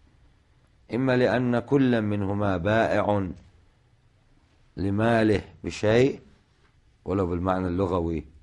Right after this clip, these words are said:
أو العرفي للبيع، وإلا اصطلاحًا هو هذا بائع وذاك مشتري مثلًا، لأن هذا موجب وذاك قابل، لكن عرفًا لغة كل بائع، يعني إذا كان البيع مبادلة مال بمال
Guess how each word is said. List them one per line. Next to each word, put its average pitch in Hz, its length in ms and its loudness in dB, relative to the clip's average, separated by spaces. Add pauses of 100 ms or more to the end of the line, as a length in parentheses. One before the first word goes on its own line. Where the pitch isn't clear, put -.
(380)
أو 87 140 -2
العرفي 85 400 -2
للبيع، 80 540 -4
وإلا 85 340 -2
اصطلاحًا 85 640 -4 (540)
هو 87 60 -4
هذا 98 240 -2
بائع 87 240 0
وذاك 85 260 -4
مشتري 92 380 -4
مثلًا، 104 460 -4 (640)
لأن 82 140 -6
هذا 90 220 -4
موجب 90 300 -6
وذاك 82 340 -6
قابل، 95 420 -2 (420)
لكن 87 240 -6
عرفًا 98 600 -4 (380)
لغة 95 640 -2 (480)
كل 131 480 4
بائع، 113 420 2
يعني 95 540 -4 (440)
إذا 92 120 -2
كان 92 260 -4
البيع 92 300 0
مبادلة 90 600 -2
مال 92 240 -4
بمال 107 460 -2